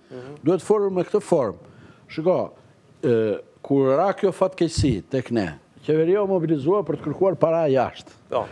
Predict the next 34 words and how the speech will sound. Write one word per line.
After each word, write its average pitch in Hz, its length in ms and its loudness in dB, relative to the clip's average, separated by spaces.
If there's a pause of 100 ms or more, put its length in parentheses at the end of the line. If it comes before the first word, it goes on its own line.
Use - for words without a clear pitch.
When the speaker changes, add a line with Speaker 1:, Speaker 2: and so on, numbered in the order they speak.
(100)
Speaker 2:
Sa - 320 2
para 233 320 0
mlodhi 202 380 0
nga 147 180 2
këto, 170 320 0 (400)
sa 240 240 0
para 233 300 2
ja 196 160 2
falen, 214 420 0 (140)
sa 226 220 2
para 233 280 2
ishin 208 260 0
borxhe, 220 400 2
sa 233 180 0
para 214 300 0
janë 214 220 0 (400)
grante. 139 440 -2 (360)
A 139 140 2
jemi 208 180 0
të - 160 -8
kënaqur 233 480 0
në 240 220 2
punën 240 180 0
e 214 40 2
qeverisë 214 360 0
që 233 80 -2
mlodhi 220 240 2
kaq 226 300 -2
para 226 260 2
pa 220 220 0
borxhe? 165 440 -2 (360)
Apo 165 260 2
si - 160 -2
jemi? 110 240 -2